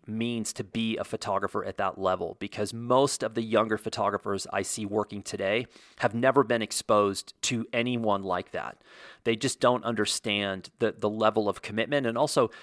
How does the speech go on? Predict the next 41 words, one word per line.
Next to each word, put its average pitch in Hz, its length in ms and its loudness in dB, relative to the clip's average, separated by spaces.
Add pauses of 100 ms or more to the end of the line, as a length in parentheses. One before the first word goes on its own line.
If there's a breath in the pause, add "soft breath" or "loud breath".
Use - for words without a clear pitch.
(140)
just - 220 0
the 127 100 4
coolness 175 800 -2
of 113 180 -6
what 127 120 2
it's - 180 -6
like 127 220 0
to 127 80 -2
be 120 120 0
around 110 240 4
someone 107 240 -2
that 98 140 -4
has 101 180 -2
knowledge 92 380 -2
like 92 180 -8
that. 82 240 -8
So 110 180 4
my 110 160 2
fingers 156 400 0
are 113 60 0
crossed 123 420 0
for 107 260 0
Art 113 260 2
that 101 100 -4
he 95 60 -8
comes 101 260 -8
out 113 180 4
of 139 80 -2
this. 143 220 -2
I 104 80 0
know 107 180 0
he's 107 140 -4
been 98 300 -4 (380 loud breath)
in 107 140 -6
the 104 60 0
hospital 110 400 2
for - 100 -4
quite 104 300 -2
some 98 100 -8
time. 95 320 -4
So 98 280 2